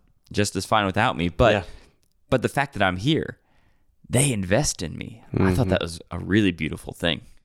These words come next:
Speaker 2: Really beautiful. And I love how when he's struggling with his grandfather's passing, he says he gets up and leaves. He goes out in the parking lot, and somebody comes out to him.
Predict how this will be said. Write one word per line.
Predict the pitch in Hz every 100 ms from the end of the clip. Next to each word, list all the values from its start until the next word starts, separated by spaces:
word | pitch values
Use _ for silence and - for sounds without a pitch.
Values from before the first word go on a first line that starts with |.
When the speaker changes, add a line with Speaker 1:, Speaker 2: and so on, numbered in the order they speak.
| _ - -
Speaker 2:
Really | - 135 101
beautiful. | 82 87 - 82 85
And | - 98
I |
love | 101 104 113 123
how | 120 107 95 92 90
when | - 98
he's | 95 92
struggling | - - 117 117 117 104 98 92 92 - _
with | 104 92
his | 98 92
grandfather's | 98 98 98 95 92 87 82
passing, | - 98 101 - 87 85 82 -
he | 110
says | - 104 92 -
he | - 104
gets | 95 101 -
up | 104 -
and | 95
leaves. | 92 87 87 82 - -
He | 101
goes | 95 87
out | 90 62
in |
the | 82
parking | - 87 87 87
lot, | 82 87 78 _ -
and | 101
somebody | - - 104 98 90
comes | - 98 90 82
out | 78 - -
to | 82 78
him. | 69